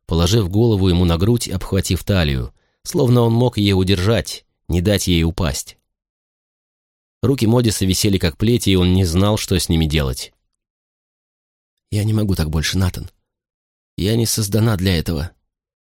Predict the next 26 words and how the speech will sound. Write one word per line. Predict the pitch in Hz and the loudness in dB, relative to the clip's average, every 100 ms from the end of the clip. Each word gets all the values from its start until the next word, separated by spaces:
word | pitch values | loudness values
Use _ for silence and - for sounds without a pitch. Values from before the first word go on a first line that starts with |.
| _ _ _ _ _ _ _ _ _ - | _ _ _ _ _ _ _ _ _ -4
"У | |
нас | 80 78 | -2 0
мало | 90 85 | 0 2
времени, | 85 80 71 71 | 2 2 0 0
Диана. | 76 67 62 - _ _ _ | 0 0 -4 -8 _ _ _
Послушай, | - 73 71 - 55 - _ _ _ _ | -8 -6 -6 -8 -12 -16 _ _ _ _
когда | - 82 92 | -6 -2 0
полицейский?" | - 92 - 92 - 95 - _ _ _ _ _ _ - | 2 0 2 0 -2 -6 -8 _ _ _ _ _ _ -18
"Это | - 95 | -8 -4
будешь | 113 110 | -2 0
не | 120 | 0
ты?" | 117 170 165 _ _ _ _ _ | 0 -2 -4 _ _ _ _ _
Она | - 85 | -2 0
запаниковала, | 85 87 85 95 123 113 82 _ _ | 0 0 2 2 2 2 -2 _ _
позабыв | - 90 95 87 117 | -4 0 2 2 -2
о | - | -2
всякой | - 92 90 | -2 0 0
логике. | 90 87 73 - - - _ _ _ _ _ - | 0 0 -2 -6 -10 -14 _ _ _ _ _ -6
"Конечно, | 80 95 - | -2 -2 -2
не | 90 78 | -2 -2
я. | 64 - _ _ _ _ _ _ _ _ _ | -4 -8 _ _ _ _ _ _ _ _ _
Когда | - 87 101 | -6 -2 0
будешь | 104 95 | 0 0
говорить | 92 95 98 - | 2 2 0 -2
с | |
полицией, | 98 110 120 - 69 57 - | -2 0 -2 -4 -4 -6 -14